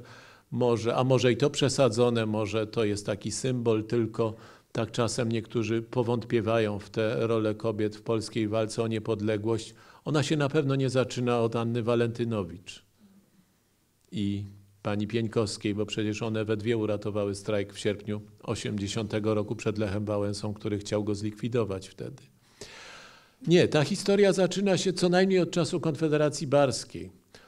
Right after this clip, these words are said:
od Anny Jabłonowskiej, księżnej Jabłonowskiej, która była jednym z mózgów także przygotowań do Konfederacji Barskiej. Była jedną z najlepiej wykształconych kobiet. Jej ojczym,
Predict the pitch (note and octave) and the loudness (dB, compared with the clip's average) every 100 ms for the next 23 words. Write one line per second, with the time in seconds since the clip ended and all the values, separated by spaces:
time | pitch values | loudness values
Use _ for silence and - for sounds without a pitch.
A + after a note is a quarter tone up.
0 | - C3+ C3 D#3+ E3 D#3 D#3 C#3+ D3 C#3 | -6 0 2 4 6 6 6 4 2 2
1 | - - F#2+ G#2 - C3+ C#3 C3 B2+ B2+ | 0 -6 -12 -10 -4 -2 0 0 0 2
2 | A#2 A#2 A#2+ C#3 - D3 C#3 - D3 C#3+ | 2 0 0 -2 -2 -2 -2 -2 2 4
3 | C#3+ C#3 - - - - D3+ E3+ E3 - | 4 0 -8 -20 -14 -2 4 4 4 2
4 | C3 D#3+ F3 F3+ E3+ - - D#3+ E3 G3 | 4 4 6 4 2 -2 -6 0 6 6
5 | C3+ A#2+ G#2 - A#2+ G#2+ A2 B2+ - C3+ | 6 2 2 2 2 2 0 0 2 4
6 | C#3 C#3 C3 A2+ G#2+ G2+ G#2 G#2+ A#2 A#2+ | 4 6 4 2 -2 -2 -2 -2 -4 -6
7 | A2 A#2+ A#2 A2+ - A2 A2 G2+ - - | -2 0 2 0 -2 -2 -2 -2 -4 -2
8 | C3 C#3 - - - - D#3+ C#3 C3 B2+ | -2 -4 -12 -20 -20 -2 4 6 6 2
9 | G#2+ B2+ B2+ B2+ A#2+ A#2+ - B2 A2+ D3 | 2 4 4 2 0 -2 0 0 0 -2
10 | C3+ G#2+ - B2+ A#2 A2 - G#2+ G#2 G2+ | -2 -2 0 2 2 0 -2 0 -2 -6
11 | - - - - - - - - - - | -18 -20 -20 -20 -20 -20 -20 -20 -20 -20
12 | - - _ - D3 D3+ C3 A2 | -20 -20 _ 8 8 8 4 2